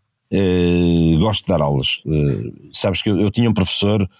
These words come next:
o, o Jo-, o Álvaro Salazar e o Jorge Peixinho, que me ensinaram,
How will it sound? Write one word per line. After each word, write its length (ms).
o, 240
o 40
Jo-, 200
o 160
Álvaro 180
Salazar 420
e 60
o 40
Jorge 280
Peixinho, 360
que 460
me 60
ensinaram, 640